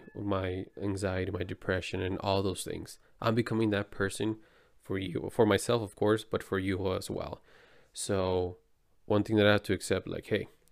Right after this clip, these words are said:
criticism is gonna be out there, negative people are gonna be out there. You have to look past them, 'cause those are the people, like, hey, they're,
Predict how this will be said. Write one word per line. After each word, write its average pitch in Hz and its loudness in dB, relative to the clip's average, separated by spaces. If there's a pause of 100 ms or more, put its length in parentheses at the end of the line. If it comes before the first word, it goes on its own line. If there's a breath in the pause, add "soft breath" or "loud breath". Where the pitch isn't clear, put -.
criticism 104 -2
is 104 0
gonna 104 4
be 101 2
out 98 2
there, 107 0
negative 92 -4
people 104 -2
are 98 -2
gonna 98 -2
be 95 -2
out 92 -4
there. 98 0 (400 loud breath)
You 98 2
have 92 0
to - -4
look 98 -4
past - -4
them, - -12 (300)
'cause 92 -2
those 101 0
are 117 2
the 110 4
people, 98 -4
like, 92 -2
hey, 95 2
they're, 95 0